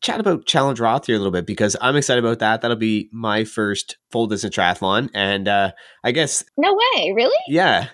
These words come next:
Speaker 1: Yeah. So the irony of that, it's my first, and I guess it'll be your last. So, or for professional, I should say.
Speaker 2: Oh, oh, well, tell me about your lead up. What made you
Speaker 1: <laughs>
Speaker 2: start to, what made you decide to do it?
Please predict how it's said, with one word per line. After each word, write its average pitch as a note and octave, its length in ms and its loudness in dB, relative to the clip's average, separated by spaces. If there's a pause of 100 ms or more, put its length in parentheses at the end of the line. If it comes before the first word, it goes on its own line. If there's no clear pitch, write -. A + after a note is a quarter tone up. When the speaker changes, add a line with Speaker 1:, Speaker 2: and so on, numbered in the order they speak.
Speaker 1:
Yeah. E3+ 140 2
So D3+ 140 0
the D3 100 4
irony D#3+ 300 4
of A2 80 2
that, A2+ 200 0
it's C3 160 -6
my D#3 140 2
first, C3+ 320 0
and C3 80 0
I A#2+ 60 4
guess B2 180 2
it'll C3 80 0
be B2 80 2
your A2 200 4
last. B2 400 0
So, G2+ 300 2 (140)
or A#2+ 140 2
for A#2+ 200 0
professional, A2+ 540 0
I F2 120 0
should F2 160 -6
say. E2 220 0
Speaker 2:
Oh, F4+ 260 0 (340)
oh, F#4 200 4
well, F#4 120 0
tell G4 160 -2
me G4 100 0
about D#4 240 2
your C4 160 2 (120)
lead D4 180 0
up. F3 160 0
What B3 180 0
made C4+ 240 0
you E4+ 160 2
Speaker 1:
<laughs> - 0 -
Speaker 2:
start - 300 -4
to, G#3+ 180 -4
what A#3 200 -2
made B3+ 200 0
you C4 140 -2
decide C#4 320 0
to B3+ 80 0
do G#3+ 100 0
it? - 240 -2